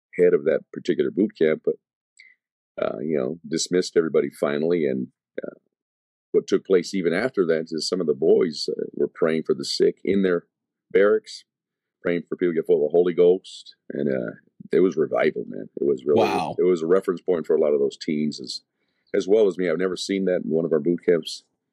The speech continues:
Speaker 1: to that degree. And so it was a very powerful experience. And so my daughter is still riding on the high of that. And so I, I said, "Keep the fire burning."
Speaker 2: That's fantastic.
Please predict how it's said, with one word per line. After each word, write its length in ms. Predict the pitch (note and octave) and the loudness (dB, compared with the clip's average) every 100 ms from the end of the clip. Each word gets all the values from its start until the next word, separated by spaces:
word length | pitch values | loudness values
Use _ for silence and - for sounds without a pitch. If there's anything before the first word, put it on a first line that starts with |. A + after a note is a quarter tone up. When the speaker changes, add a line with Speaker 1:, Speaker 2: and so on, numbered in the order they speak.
| _ _ - | _ _ -2
Speaker 1:
to 100 | E2 | 2
that 200 | E2 - | 2 0
degree. 480 | E2 E2 E2+ G2+ A#2 | -4 -2 -2 -4 -8
And 160 | - C2+ | -12 -8
so 100 | - | -2
it 100 | C2+ | 0
was 120 | D#2 | 0
a 540 | - _ _ _ _ E2+ | -4 _ _ _ _ 2
very 180 | F#2+ | 2
powerful 380 | E2 E2 D2 C#2 | 0 -6 -8 -8
experience. 640 | C2 - - C#2+ B1 A#1+ - | -10 -10 -6 -4 -4 -6 -14
And 120 | - _ | -18 _
so 300 | - C2+ C2 | -8 -6 -4
my 140 | C2+ C#2+ | -4 -2
daughter 340 | D#2 E2 D#2+ | 0 2 0
is 100 | D2 | -4
still 220 | - F2 | 0 2
riding 320 | D2 D#2 E2+ E2 | 2 2 2 0
on 80 | |
the 120 | D#2 D2 | -6 -4
high 180 | E2+ | -2
of 120 | D#2 C#2+ | -2 0
that. 180 | F2+ - | -2 -4
And 200 | - - | -12 -8
so 240 | C#2+ C2+ - | -6 -6 -8
I, 300 | - - D2 | -12 -8 -10
I 80 | C#2 | -8
said, 220 | - C#2+ | -8 -8
"Keep 180 | D#2+ - | -10 -6
the 100 | - | -2
fire 280 | F#2 F2+ F2+ | 2 2 2
burning." 320 | G2 F2+ - _ _ _ _ _ _ _ - - - | 0 -2 -8 _ _ _ _ _ _ _ -20 -18 -6
Speaker 2:
That's 200 | B2 - | -4 -4
fantastic. 680 | G2+ F#2 C3 D3 - F2 | -6 -4 -4 -4 -6 -10